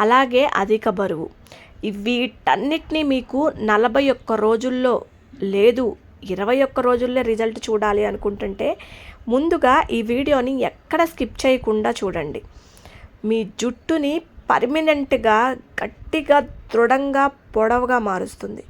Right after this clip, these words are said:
మరి అసలు కంప్లీట్గా వీడియోలోకి వెళ్ళిపోదాం పదండి. "అక్క, జుట్టు ఊడిపోతుంది,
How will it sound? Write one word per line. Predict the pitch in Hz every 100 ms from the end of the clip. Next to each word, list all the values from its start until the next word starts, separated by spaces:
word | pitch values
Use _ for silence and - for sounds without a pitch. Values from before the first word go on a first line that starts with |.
| - - - - - 214
మరి | 214 190 - - - -
అసలు | 214 226 226 180
కంప్లీట్గా | 185 - 269 294 302 320 269
వీడియోలోకి | 269 277 269 269
వెళ్ళిపోదాం | 240 233 240 220 269 415 - - - -
పదండి. | 247 202 165 123 - - _ _ _ - 233
"అక్క, | - - 226 220 240
జుట్టు | 294 320
ఊడిపోతుంది, | 320 311 285 254 233